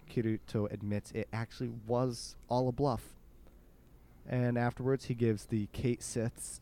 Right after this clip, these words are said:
a sum of money so that they can help prepare a raid against the World Tree to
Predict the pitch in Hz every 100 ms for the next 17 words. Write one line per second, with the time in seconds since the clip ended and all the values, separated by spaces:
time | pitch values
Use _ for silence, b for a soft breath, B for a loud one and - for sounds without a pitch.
0 | - 101 98 92 - - 110 110 98 104
1 | 113 135 131 - 104 95 - 95 - 95
2 | 92 104 - 98 - 98 90 107 113 110
3 | - 110 101 104 - 95 92 87 - -
4 | 104 -